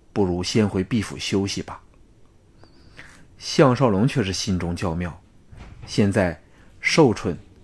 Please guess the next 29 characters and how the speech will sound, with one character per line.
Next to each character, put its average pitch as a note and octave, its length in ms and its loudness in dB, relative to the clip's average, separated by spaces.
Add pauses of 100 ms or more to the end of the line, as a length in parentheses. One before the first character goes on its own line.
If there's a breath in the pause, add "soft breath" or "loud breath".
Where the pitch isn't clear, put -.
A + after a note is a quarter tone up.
(220)
要 A#2 260 8
置 A#2+ 240 2
庄 D#3+ 240 8
宝 G#2+ 200 6
玉 A#2+ 260 2
于 C3 60 4
死 E2+ 280 -6
地 C#3+ 220 0
的 F#2 260 0 (200)
固 C3+ 120 0
然 F#2 160 2
是 G#2 120 -6
大 A2 200 2
有 E2 140 -2
人 C2+ 220 -12
在， - 280 -6 (520)
可 A2+ 120 0
是 B2 120 4
由 A2 120 6
于 A2 140 4
牵 C3+ 260 2
扯 A2+ 120 0
到 G2+ 120 0
十 A2+ 220 0
多 C3 180 4
个 C#3 240 2
诸 G2+ 200 -2
侯 F#2 160 -4
国， - 280 -12